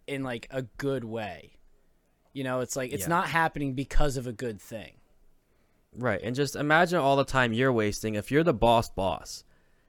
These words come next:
Speaker 2: and you're having to do this, you're not being as productive as you should be or can be. And then maybe, I mean, reality of it is, I forget what other book it was. I think I mentioned it in one of the other episodes, is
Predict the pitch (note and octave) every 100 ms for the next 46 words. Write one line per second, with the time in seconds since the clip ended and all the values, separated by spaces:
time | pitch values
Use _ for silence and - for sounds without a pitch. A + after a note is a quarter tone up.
0 | _ - B2+ C#3+ - C3 C3+ C#3+ C#3 G#2+
1 | A2 B2 C#3+ C#3+ - - _ _ _ _
2 | _ _ _ _ _ _ - B2+ D3 D#3
3 | D#3 C#3 E3 D#3 - C#3+ D3+ D3+ C#3 C3
4 | B2 A#2 - D3 G#2 G2+ - G#2+ - A2
5 | G2+ F2 C#2 - _ _ _ - A#2 A#2
6 | A2+ A2 G#2+ C#3 F3+ F#3+ - D3 D3 C#3
7 | B2 _ _ _ A2+ B2+ D3 D#3+ F3 D#3
8 | D3 B2 A#2 D3 A#2+ A2 A2+ C#3 C#3+ B2
9 | C#3 A#2 A2+ G#2+ G2+ G#2+ G#2+ - A2 B2
10 | C3 A#2+ A2 A#2 A2 G#2+ G#2+ E2 G#2 G#2
11 | A2 G#2+ A#2 G2 - G#2 G2+ F#2 F#2 -